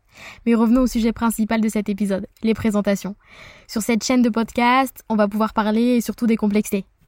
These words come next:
de certaines choses, certains sujets, notamment les normes et les attentes sociétales.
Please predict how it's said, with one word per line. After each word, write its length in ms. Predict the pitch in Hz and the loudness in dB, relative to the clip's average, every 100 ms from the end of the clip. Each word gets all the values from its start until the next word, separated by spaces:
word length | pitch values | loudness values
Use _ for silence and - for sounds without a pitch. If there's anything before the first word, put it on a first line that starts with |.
| - | -4
de 80 | 208 | -2
certaines 340 | 208 202 214 | 0 0 0
choses, 340 | - 180 170 - | 0 -2 -4 -8
certains 280 | 196 185 196 | -8 -6 -4
sujets, 320 | 214 185 - _ - - - - | -2 -4 -8 _ -20 -20 -8 -4
notamment 500 | 208 202 196 202 214 | 0 2 4 4 4
les 160 | 202 | 4
normes 280 | 185 226 247 | 4 4 4
et 40 | 180 | 2
les 160 | 180 | 0
attentes 240 | 220 285 - | 0 -2 -8
sociétales. 460 | 220 208 190 165 | -6 -4 -4 -6